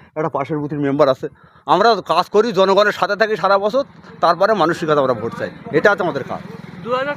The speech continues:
Speaker 2: ছাব্বিশে চক্করটা কেমন হবে দেখছি?
Speaker 1: আরে, দু হাজার ছাব্বিশে খুব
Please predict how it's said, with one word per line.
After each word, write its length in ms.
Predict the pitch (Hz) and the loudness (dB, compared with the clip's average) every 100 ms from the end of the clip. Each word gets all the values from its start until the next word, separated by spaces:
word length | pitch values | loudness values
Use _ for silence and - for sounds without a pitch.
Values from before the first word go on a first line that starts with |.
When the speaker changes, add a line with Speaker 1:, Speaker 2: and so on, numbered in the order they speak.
| 262 | -6
Speaker 2:
ছাব্বিশে 540 | 226 226 285 269 311 320 294 - - - - - - | -6 -6 -14 -12 -10 -10 -14 -18 -20 -20 -20 -20 -14
চক্করটা 360 | 240 233 269 254 | -12 -10 -12 -12
কেমন 300 | 247 233 233 | -10 -10 -10
হবে 180 | 214 196 | -12 -12
দেখছি? 280 | 170 - - | -14 -8 0
Speaker 1:
আরে, 120 | 214 | 2
দু 200 | 131 165 | 2 2
হাজার 180 | 214 220 | 2 2
ছাব্বিশে 720 | - 156 175 202 247 254 262 262 - _ _ _ _ | 0 0 0 0 4 6 6 4 0 _ _ _ _
খুব 100 | 190 | -10